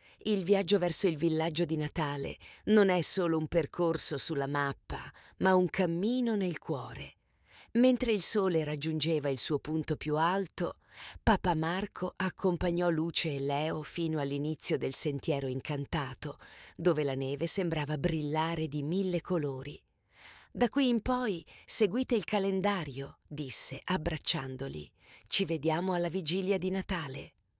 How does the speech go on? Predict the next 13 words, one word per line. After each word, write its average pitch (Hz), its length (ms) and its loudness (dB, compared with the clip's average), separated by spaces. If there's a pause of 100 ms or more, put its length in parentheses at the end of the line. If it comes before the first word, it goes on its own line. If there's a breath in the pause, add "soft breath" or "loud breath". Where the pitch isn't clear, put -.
(960 loud breath)
Luce, 185 520 0
Leo 135 220 -4
e 139 80 0
Mirtillo 156 680 -4
guardarono 143 640 -6
avanti. 135 600 -8 (500 loud breath)
Il 190 160 0
sentiero 196 480 0
si - 160 2
inoltrava 160 480 -2
nella 151 280 -4
foresta 160 440 -2
innevata, 151 640 -4